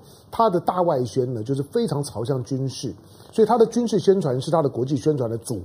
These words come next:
力。它有非常多的这个能量都摆在，包括网-，网络上面。你要，你要去找美国的这种的有关于军-，军事机构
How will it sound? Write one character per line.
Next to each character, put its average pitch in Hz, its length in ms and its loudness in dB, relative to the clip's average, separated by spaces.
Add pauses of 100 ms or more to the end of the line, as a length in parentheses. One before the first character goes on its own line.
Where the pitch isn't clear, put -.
力。 120 180 -4 (580)
它 254 100 4
有 170 140 6
非 269 240 0
常 160 180 0
多 196 180 6
的 151 120 6
这 165 100 2
个 147 80 4
能 113 240 -4
量 135 220 2
都 160 100 2
摆 123 160 -2
在， 143 80 2
包 214 140 2
括 226 120 6
网-， 117 220 2
网 90 140 -8
络 127 160 -2
上 117 180 -2
面。 107 200 -6 (340)
你 147 100 2
要， 233 220 4
你 160 120 0
要 233 140 4
去 240 140 -2
找 156 180 4
美 135 240 0
国 107 220 -2
的 127 100 2
这 139 180 0
种 95 200 -6
的 104 100 -6
有 104 140 -4
关 165 260 -2
于 131 200 -2
军-， 170 300 -2
军 170 220 -2
事 151 160 -2
机 151 220 -2
构 151 180 2